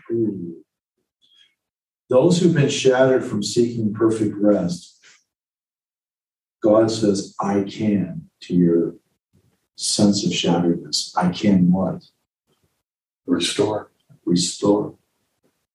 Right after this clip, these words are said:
Speaker 1: Make whole. 'Cause that's what healing is, right? To restore, to make whole. So being persecuted for righteousness doesn't mean you go out and you stand, stand on a corner on a soapbox and declare eternal damnation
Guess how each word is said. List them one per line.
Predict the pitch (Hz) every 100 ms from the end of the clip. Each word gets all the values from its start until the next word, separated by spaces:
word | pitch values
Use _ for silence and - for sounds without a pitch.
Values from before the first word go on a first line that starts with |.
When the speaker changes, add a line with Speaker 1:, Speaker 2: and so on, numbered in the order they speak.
| -
Speaker 1:
Make | - 92
whole. | - - 104 98 92 _ _ _ _ _ _ _ _ _
'Cause | 101
that's | 101 101 113
what | 104
healing | 127 135 95 87
is, | -
right? | 95 - -
To | 101
restore, | 101 - 113 107 98 87
to | 98
make | 98 95
whole. | 104 104 90 85 _ _ _ _ _ _ _ _ _ _ _ _ _ _ _ -
So | - 156 151 147 147 - _ _ _ _ _ _ _ _ _ _ _ _ _ _ _ -
being | 160 170 160
persecuted | - 196 202 - - 175 135 -
for | 131
righteousness | 123 170 175 127 123 113 117
doesn't | 135 156 135
mean | 131
you | 120
go | 117 120
out | 120 123
and | 113 110
you | -
stand, | - 120 123 123
stand | - 123 127
on | 117
a | 110
corner | - 123 120 107
on |
a | 101
soapbox | - 120 - 101 101 101 -
and | 98
declare | 101 - 110 104
eternal | 95 - 104 98
damnation | 101 92 101 127 131 87 -